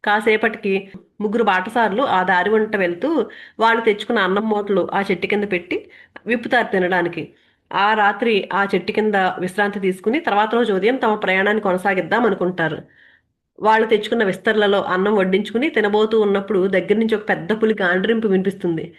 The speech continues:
భయంతో వాళ్ళ ముగ్గురు లేచి పరుగులు అంకించుకుంటారు. వాళ్ళు ఏదైతే వదిలిపెట్టేశారో ఆహార పదార్థాలు అవన్నీ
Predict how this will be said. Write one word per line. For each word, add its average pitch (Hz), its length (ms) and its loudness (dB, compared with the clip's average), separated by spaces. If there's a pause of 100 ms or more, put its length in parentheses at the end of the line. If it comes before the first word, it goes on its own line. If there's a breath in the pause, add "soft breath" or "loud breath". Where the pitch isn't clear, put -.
(280 loud breath)
భయంతో 226 460 2
వాళ్ళ 202 180 2
ముగ్గురు 196 300 0
లేచి 226 540 2 (240 loud breath)
పరుగులు 226 260 4
అంకించుకుంటారు. 175 800 -2
వాళ్ళు 190 420 0
ఏదైతే 208 360 0
వదిలిపెట్టేశారో 190 720 0
ఆహార 185 340 -2
పదార్థాలు 185 460 0
అవన్నీ 190 500 0